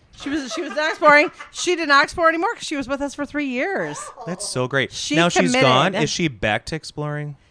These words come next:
Speaker 1: She's back to exploring.
Speaker 2: I think she, I think she took a three-year sabbatical to raise, help you raise the kids. That's nice.
Speaker 1: Yeah.
Speaker 2: Yeah.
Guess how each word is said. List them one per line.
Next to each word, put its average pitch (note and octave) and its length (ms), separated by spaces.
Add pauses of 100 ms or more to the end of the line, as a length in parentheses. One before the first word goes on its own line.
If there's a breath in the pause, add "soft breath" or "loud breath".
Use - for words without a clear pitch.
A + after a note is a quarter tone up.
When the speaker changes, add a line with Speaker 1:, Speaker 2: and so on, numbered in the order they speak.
(120)
Speaker 1:
She's A#3+ 200
back G#3+ 200
to C4 100
exploring. F#3 520
Speaker 2:
I F#4 120
think A4+ 200
she, G4 240 (220)
I G3+ 80
think B3 220
she A3+ 160
took G#3 180
a F#3+ 60
three-year F3 320
sabbatical E3 480
to D#3+ 100
raise, D3 300 (440)
help E3 200
you D#3+ 80
raise D#3 180
the E3+ 60
kids. G#3+ 240
That's C3+ 180
nice. E3+ 320
Speaker 1:
Yeah. A3+ 240
Speaker 2:
Yeah. D3 160